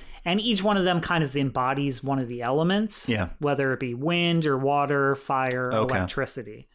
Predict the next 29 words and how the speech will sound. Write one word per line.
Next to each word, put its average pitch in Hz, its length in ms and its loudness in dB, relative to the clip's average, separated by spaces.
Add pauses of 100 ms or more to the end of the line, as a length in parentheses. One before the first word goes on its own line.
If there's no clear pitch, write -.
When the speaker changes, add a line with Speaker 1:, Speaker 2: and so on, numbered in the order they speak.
Speaker 2:
Okay. 101 280 -4 (480)
Speaker 1:
And 180 140 0
so 175 280 2
each 190 240 -2
one 185 320 0
kind 160 320 0
of 143 200 0 (300)
plays 135 500 0
with 127 200 -2
its 120 300 -8 (120)
element 113 680 -8 (800)
in 147 180 -2
a, 135 60 0
Speaker 2:
Okay. 110 360 -2
Speaker 1:
in 165 100 2
an 151 120 2
interesting 123 720 -4
way. 95 280 -12 (280)
Speaker 2:
Yeah. 98 220 0 (200)
I 131 60 0
mean, 165 180 -2 (300)
the 143 100 2
one, 233 320 0
the 131 140 -2
elephant 262 340 0
one 104 280 0
was 104 140 0
pretty - 280 0
cool. - 340 2